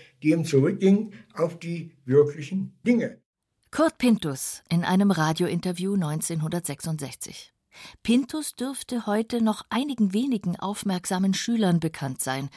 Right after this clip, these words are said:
Speaker 2: Er gab neunzehnhundertzwanzig eine Sammlung von deutschen expressionistischen Gedichten heraus. Titel: Menschheitsdämmerung.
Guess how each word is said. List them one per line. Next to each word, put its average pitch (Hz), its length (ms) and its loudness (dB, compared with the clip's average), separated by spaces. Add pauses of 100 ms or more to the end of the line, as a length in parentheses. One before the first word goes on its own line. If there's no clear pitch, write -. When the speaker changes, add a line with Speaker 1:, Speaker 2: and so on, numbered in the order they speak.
(320)
Speaker 2:
Er 160 100 -2
gab 180 240 0
neunzehnhundertzwanzig 165 1200 -4
eine 180 140 0
Sammlung 170 420 0
von 196 280 -2
deutschen 165 460 -4
expressionistischen 165 1000 -4
Gedichten 185 400 -4
heraus. 135 500 -6 (180)
Titel: 254 380 -2 (440)
Menschheitsdämmerung. 123 1120 -2